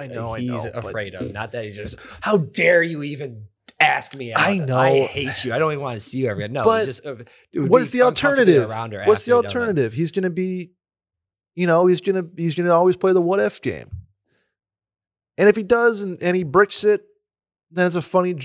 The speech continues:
Speaker 1: like, a funny thing between him and her and their friends and
Speaker 2: It's like, "Ah, shucks."
Speaker 1: "Ah,
Speaker 2: Here's the
Speaker 1: shucks."
Speaker 2: thing.
Speaker 1: It's embarrassing for a while. Then six months later, everybody laughs about it.
Speaker 2: You're finishing business school. You're an adult at this point. You guys,
Speaker 1: M B A.
Speaker 2: you guys are a lot,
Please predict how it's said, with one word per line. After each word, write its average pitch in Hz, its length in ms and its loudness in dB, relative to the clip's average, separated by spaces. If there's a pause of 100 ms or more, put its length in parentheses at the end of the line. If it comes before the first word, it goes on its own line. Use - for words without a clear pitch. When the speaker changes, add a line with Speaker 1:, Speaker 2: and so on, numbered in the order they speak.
Speaker 1:
like, 156 180 4
a 143 80 -2
funny 160 360 -2
thing 151 220 -6
between 143 500 -6 (120)
him 156 300 0
and 127 80 -2
her 139 380 4
and 131 140 -2
their 123 120 -2
friends 127 580 -4
and 117 240 -10 (960)
Speaker 2:
It's 82 120 -8
like, 107 120 2
"Ah, 135 320 0
shucks." - 520 -12 (160)
Speaker 1:
"Ah, 135 80 4
Speaker 2:
Here's 139 140 6
the 233 60 2
Speaker 1:
shucks." 110 300 -2
Speaker 2:
thing. 160 60 -6
Speaker 1:
It's 156 100 -4
embarrassing 143 720 2
for 151 160 -2
a 143 80 2
while. 120 420 0
Then 123 220 -8
six - 260 0
months 135 200 -4
later, 127 180 -2
everybody 113 280 -6
laughs - 240 -8
about - 200 -20
it. - 60 -20 (260)
Speaker 2:
You're 147 240 0
finishing 175 420 -4
business 104 420 -8
school. 95 320 -14
You're 190 180 -6
an 285 80 -4
adult 104 440 -6
at 87 140 -18
this 92 180 -10
point. 92 340 -10 (120)
You 175 200 2
guys, 180 300 2
Speaker 1:
M - 80 -4
B 147 40 0
A. 185 180 6
Speaker 2:
you 147 720 0
guys 185 320 4
are 151 180 2
a 139 60 0
lot, 127 360 -4